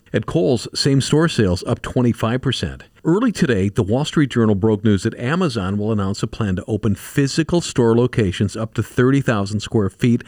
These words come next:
about the size of a typical Kohl's. First, we'll go in Ohio and California.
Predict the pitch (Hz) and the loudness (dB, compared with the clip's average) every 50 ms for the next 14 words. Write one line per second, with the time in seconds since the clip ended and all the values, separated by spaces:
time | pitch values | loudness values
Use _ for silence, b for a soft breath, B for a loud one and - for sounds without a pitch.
0 | B B B B B 127 127 123 147 143 143 - 131 - - 127 101 101 98 - | B B B B B -4 -2 -2 -4 -4 -4 -4 -6 -4 -2 -2 -2 -2 -2 -2
1 | 107 92 98 - - 117 - - 98 - - 85 - - - - 170 156 117 76 | -4 -4 -4 -4 -4 -4 -4 -4 -8 -8 -10 -12 -10 -6 -2 0 2 2 2 0
2 | - - - - - B B B B B - 185 202 - - 185 139 143 123 110 | -2 -6 -10 -14 -16 B B B B B -2 -2 0 0 0 0 2 2 2 2
3 | 101 95 87 - - 110 113 117 117 117 - - 113 107 - - 120 98 90 87 | 0 -2 -2 -4 -4 -2 -2 0 -2 -2 -4 -4 -6 -6 -4 -2 -4 -2 -4 -6
4 | - - - 123 117 98 82 71 - | -6 -4 -2 0 0 0 -2 -4 -8